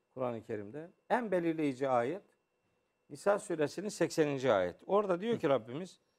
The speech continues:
Estağfirullah, "Men yuti'ir rasule fekad eda Allah." Ee, kim Resul'e itaat ederse Allah'a itaat etmiş olur. Başta söylediğim gibi.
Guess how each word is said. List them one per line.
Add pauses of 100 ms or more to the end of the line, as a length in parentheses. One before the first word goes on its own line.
(240)
Estağfirullah, (440)
"Men
yuti'ir
rasule (300)
fekad
eda
Allah." (1200)
Ee,
kim
Resul'e
itaat
ederse
Allah'a
itaat
etmiş
olur.
Başta
söylediğim
gibi.